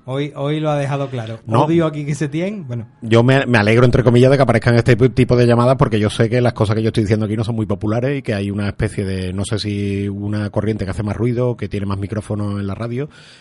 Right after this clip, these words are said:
Speaker 2: que piensa como este oyente, que me, que respeto mucho su pensamiento, pero claro, yo intento, yo tengo la manía de intentar decir las cosas como yo las veo objetivamente,
Speaker 1: Claro.
Speaker 2: aunque no sea muy popular lo que digo, pero bueno,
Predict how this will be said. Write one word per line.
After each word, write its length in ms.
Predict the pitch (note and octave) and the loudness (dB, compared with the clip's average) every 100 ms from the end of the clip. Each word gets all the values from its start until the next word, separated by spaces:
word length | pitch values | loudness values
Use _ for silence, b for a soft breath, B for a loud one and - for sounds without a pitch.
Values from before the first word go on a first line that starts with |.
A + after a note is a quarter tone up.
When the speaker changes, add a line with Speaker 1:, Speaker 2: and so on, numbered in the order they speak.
| B | B
Speaker 2:
que 140 | - G2 | -8 -4
piensa 480 | G#2 G#2 A2 A2 A2 | -2 -2 -2 -2 -4
como 580 | A#2+ A2+ G2+ F#2+ F#2 | -4 -2 -4 -4 -4
este 320 | F2+ - F#2+ F#2 | -6 -6 -6 -6
oyente, 380 | F#2 G#2 D3 | -6 -6 -8
que 320 | D3 G2+ F2 E2+ | -8 -8 -8 -8
me, 320 | E2+ E2 D#2+ | -8 -10 -10
que 80 | - | -12
respeto 340 | E2 - F2 | -8 -8 -8
mucho 220 | F2+ G2 | -8 -8
su 100 | F2+ | -8
pensamiento, 500 | F2 D#2+ F#2+ A#2+ D3+ B B B B - | -10 -8 -8 -8 -8 B B B B -8
pero 360 | - G2 F#2 F2+ | -4 0 0 0
claro, 280 | F#2+ G2+ A#2 | -2 0 0
yo 340 | F#2+ G2 G#2+ | 0 0 0
intento, 540 | G#2+ A2 G#2 A2 G#2+ G#2+ | -2 -4 -2 -4 -4 -4
yo 100 | G2+ | -4
tengo 180 | G#2+ | -2
la 80 | G#2+ | -2
manía 240 | G#2 G#2+ G#2+ | -2 -2 -2
de 80 | |
intentar 640 | A2+ G#2 G2 G#2 G#2 G2+ F#2+ | -2 -4 -4 -4 -2 -4 -6
decir 480 | G#2 G2+ G2 A2+ | -6 -6 -4 -4
las 80 | G2+ | -4
cosas 280 | - G#2+ A2+ | -4 -2 -4
como 260 | A2 A2+ G2+ | -2 -2 0
yo 120 | G2+ | 0
las 140 | G2+ | 0
veo 160 | G2+ G#2 | 0 -2
objetivamente, 720 | G2+ G#2 G#2 A2 A#2 B2+ C#3+ | -4 -4 -4 -4 -4 -4 -4
Speaker 1:
Claro. 80 | - | -4
Speaker 2:
aunque 400 | A#2 G2+ G#2+ G2+ | -4 -4 -4 -4
no 100 | G2+ | -4
sea 140 | G#2 G#2 | -4 -4
muy 100 | G2 | -4
popular 340 | G2 G2 G2+ | -4 -4 -4
lo 120 | F#2+ | -4
que 80 | F#2 | -6
digo, 280 | C#3+ F2+ F2 | -8 -8 -8
pero 140 | F2 E2 | -8 -8
bueno, 260 | G#2+ C3 | -8 -8